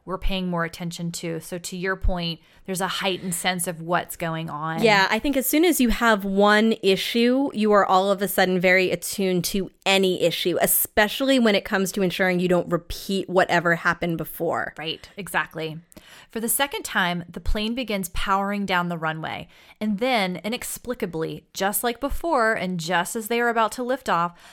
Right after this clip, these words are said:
Speaker 1: the plane comes to a jarring, screeching halt on the runway. So now what would you be thinking? Second time around, same thing.
Speaker 2: Well, you're kind of maybe thinking, "Well, maybe third time's the charm," but what you're really thinking is, "Maybe we shouldn't try this right <laughs> now."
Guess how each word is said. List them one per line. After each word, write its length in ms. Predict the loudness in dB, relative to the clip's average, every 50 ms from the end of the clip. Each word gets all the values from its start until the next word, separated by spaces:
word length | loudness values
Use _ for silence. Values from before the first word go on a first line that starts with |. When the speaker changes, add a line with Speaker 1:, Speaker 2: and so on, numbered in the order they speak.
| -16 -12 -12
Speaker 1:
the 60 | -2
plane 340 | 4 4 4 4 4 -2 -4
comes 240 | -4 -2 -2 -2 -2
to 120 | -4 -4 -4
a 40 | -6
jarring, 680 | -6 -6 -2 0 2 2 2 2 0 -2 -4 -4 -6
screeching 460 | -8 -8 -6 -6 -6 -6 -4 -6 -6
halt 280 | -2 -2 0 0 0 -2 -4 -6
on 140 | -6 -4
the 80 | -4 -4
runway. 540 | -4 -4 -6 -6 -8 -8 -8 -8 -8 -10 -14 _ _ _ _ _ _ _ _ _ -16
So 140 | -10 -6 -4
now 140 | 0 2 4 4
what 120 | 4 2
would 160 | 2 0 -4 -6
you 80 | -6
be 140 | -6 -6 -6
thinking? 420 | -6 -6 -8 -8 -8 -10 -12 -12
Second 380 | -12 -8 -4 -4 -4 -4 -4 -4
time 220 | -2 -2 -2 0
around, 580 | 0 0 0 0 0 0 0 0 -2 -4 -8 -12
same 420 | -12 -12 -10 -8 -6 -6 -6 -6
thing. 480 | -6 -6 -6 -6 -4 -6 -8 -10 -14 -16 -16 -18 -20 -20 _ _ 0
Speaker 2:
Well, 240 | 2 4 4 4 2 0 0
you're 140 | 0 0 0
kind 240 | 2 2 2 4 4
of 160 | 2 2 2
maybe 300 | 2 2 2 2 2 0
thinking, 420 | 2 4 2 4 4 4 4 4
"Well, 240 | 6 6 6 6 6
maybe 240 | 4 4 4 4 4
third 260 | 4 4 4 2 2
time's 300 | 2 2 2 4 4 2
the 80 | 0 -2
charm," 540 | -6 0 2 4 6 6 6 6 4 4 0 -4 -10 -6 2 4
but 120 | 4 6
what 140 | 4 4 2
you're 140 | 0 0 2
really 340 | 2 2 2 4 4 4 4
thinking 440 | 4 4 4 4 6 6 4 4 6
is, 280 | 6 4 4 4 4
"Maybe 360 | 2 4 4 6 6 6 4
we 180 | 4 4 2 2
shouldn't 380 | 2 4 4 4 4 4 2 2
try 300 | 2 4 4 6 6 6
this 260 | 6 4 4 4 4
right 280 | 4 4 4 2 2
<laughs> 0 |
now." 100 | 0 0